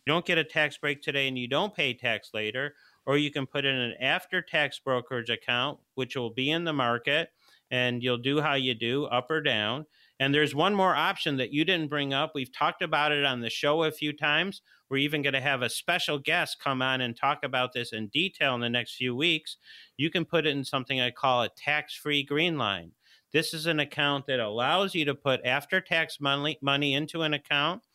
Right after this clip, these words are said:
let it grow tax-free, and later on when it's, when you're,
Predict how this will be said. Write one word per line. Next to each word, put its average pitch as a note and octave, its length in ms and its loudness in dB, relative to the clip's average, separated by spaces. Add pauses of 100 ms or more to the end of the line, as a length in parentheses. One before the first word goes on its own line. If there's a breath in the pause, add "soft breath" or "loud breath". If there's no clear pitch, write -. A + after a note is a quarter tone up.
(220 soft breath)
let C3+ 160 4
it B2 140 -2
grow C3+ 320 2
tax-free, F3 840 0 (380 soft breath)
and B2+ 240 0
later D3+ 260 2
on D#3 220 2
when C#3 160 2
it's, A#2 220 -4
when C3+ 180 0
you're, B2+ 140 0